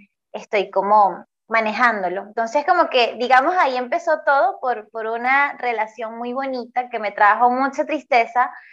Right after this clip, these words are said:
pero me trajo un profundo despertar. Creo que sin ese momento o ese evento, si usu-, es-, siguiera trabajando en un ministerio, porque re-, llegué a trabajar en el área de presupuesto público y no estaría aquí. Entonces, creo que toda,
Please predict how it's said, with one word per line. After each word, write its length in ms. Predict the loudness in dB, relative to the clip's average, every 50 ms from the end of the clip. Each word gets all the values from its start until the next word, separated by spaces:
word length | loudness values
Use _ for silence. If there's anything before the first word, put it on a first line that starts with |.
| -20 -20 _ _ -2
pero 200 | 0 0 2 2
me 120 | 0 2
trajo 260 | 4 2 2 2 0
un 100 | -2 -2
profundo 460 | -2 -2 -2 -2 -4 -6 -2 0 2 2
despertar. 680 | 2 0 -2 -6 -6 -6 -6 -4 -6 -6 -6 -6 -4
Creo 260 | -2 0 0 0 0
que 100 | -2 -8
sin 180 | -8 -10 -12 -12 -14 -14 -10 -10
ese 260 | -8 -6 -6 -4 -2
momento 600 | -2 -2 0 0 0 -2 -2 -4 -4 -2 0 0
o 60 | 0
ese 220 | -2 -2 -2 0 0
evento, 440 | 2 2 0 -2 -6 -6 -4 -2 -2 -2 -4 _ _ _ _ _ _ _ _ _ _ _ _ -6
si 100 | -2 -2
usu-, 340 | -2 -2 0 0 0 0 0 -2
es-, 140 | -4 -6 -6 -8 -10
siguiera 440 | -8 -6 -2 0 4 4 4 4 4
trabajando 540 | 4 4 4 4 4 2 0 -4 -4 -4 -6
en 100 | -6 -6
un 80 | -6 -8
ministerio, 600 | -8 -10 -10 -12 _ -4 -2 -2 -2 -2 -6 -8
porque 260 | -8 -14 -10 -8 -8
re-, 240 | -6 -6 -8 -8 -6
llegué 200 | -6 -2 -2 -2
a 80 | 0 2
trabajar 500 | 4 4 4 4 2 0 0 0 0 0
en 140 | -4 -6 -2
el 80 | 0
área 180 | 0 0 0 -4
de 60 | -6
presupuesto 600 | -8 -10 -10 -10 -6 -6 -6 -4 -4 -8 -6 -2
público 640 | -2 -2 -2 -2 -4 -6 -4 -4 -4 -4 -4 -6 _ _ _ _ _ _ _ _ _ _ _ -8
y 360 | -4 -2 0 0 2 2 2
no 120 | 2 2 0
estaría 400 | 0 0 0 2 2 2 2 0
aquí. 320 | 0 -2 -10 -16 -16 _ _ _
Entonces, 460 | -18 -12 -10 -10 -10 -10 -12 -14 -8 -2
creo 280 | 2 4 4 4 2 2
que 220 | 0 0 0 2 2
toda, 800 | 2 4 4 6 6 6 8 8 6 6 4 2 0 -2 -6